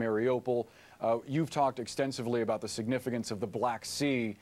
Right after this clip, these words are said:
uh, as a strategic point for getting supplies into Ukraine. Uh, help us understand the, the focus of the Russian military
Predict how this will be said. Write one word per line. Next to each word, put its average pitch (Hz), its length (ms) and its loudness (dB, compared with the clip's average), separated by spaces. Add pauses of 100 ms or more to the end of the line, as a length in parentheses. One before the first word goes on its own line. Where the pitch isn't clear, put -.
(400)
uh, 110 160 2
as 120 160 0
a 117 80 -2
strategic 139 800 0
point 139 440 2
for 123 360 0
getting 131 380 2
supplies 120 520 -2
into 131 340 -2
Ukraine. 117 640 0 (420)
Uh, 113 220 4
help 156 240 0
us 180 140 0
understand 127 540 0
the, 113 60 -2
the 110 140 -2
focus 139 680 0
of 113 180 2
the 113 80 0
Russian 117 420 0
military 107 640 0